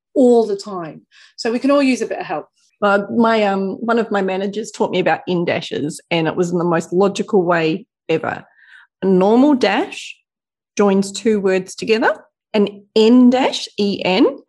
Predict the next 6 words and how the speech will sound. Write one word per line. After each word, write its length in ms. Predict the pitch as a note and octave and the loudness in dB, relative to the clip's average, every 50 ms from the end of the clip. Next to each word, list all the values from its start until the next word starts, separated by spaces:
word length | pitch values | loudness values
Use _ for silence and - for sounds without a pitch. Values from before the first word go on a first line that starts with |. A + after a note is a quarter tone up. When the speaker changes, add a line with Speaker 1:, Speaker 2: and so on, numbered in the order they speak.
| _ _ _ - _ _ _ _ | _ _ _ -20 _ _ _ _
Speaker 2:
is 340 | - G3+ F#3+ F#3+ F#3+ - - _ _ _ _ _ - | 2 2 4 2 2 -2 -10 _ _ _ _ _ -2
for 80 | - | 0
numbers, 480 | G#3+ G#3 G#3 F#3+ G3 G3 D3 D3+ D#3 - - G#3+ | 2 4 4 4 2 2 2 0 -2 -2 0 2
N 180 | G#3 G#3+ A3+ | 4 4 4
for 120 | A3 A3+ A3+ | 2 2 0
numbers. 580 | G#3 F#3+ F#3+ F3+ D3+ B2+ G#2+ - - - - | 0 0 0 -2 -2 -4 -6 -6 -10 -16 -20